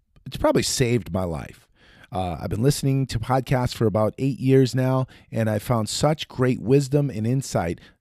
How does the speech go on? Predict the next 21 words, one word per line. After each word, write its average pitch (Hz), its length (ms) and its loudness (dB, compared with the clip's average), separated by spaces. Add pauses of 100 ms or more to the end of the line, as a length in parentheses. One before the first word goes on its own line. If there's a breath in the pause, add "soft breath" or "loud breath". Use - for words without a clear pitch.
(180)
in 107 160 -2
different 135 340 2
areas 135 460 4
of 110 80 2
my 104 100 0
life 123 380 0
that 87 140 -6
needed 104 320 -2
help. - 360 -2 (640 soft breath)
That 117 260 0
is 123 120 2
the 120 80 2
goal 120 280 8
of 107 160 0
this 151 240 6
podcast, 78 640 -6
to 95 100 -4
help 139 460 2
you 131 160 4
to - 140 -2
grow, 95 580 4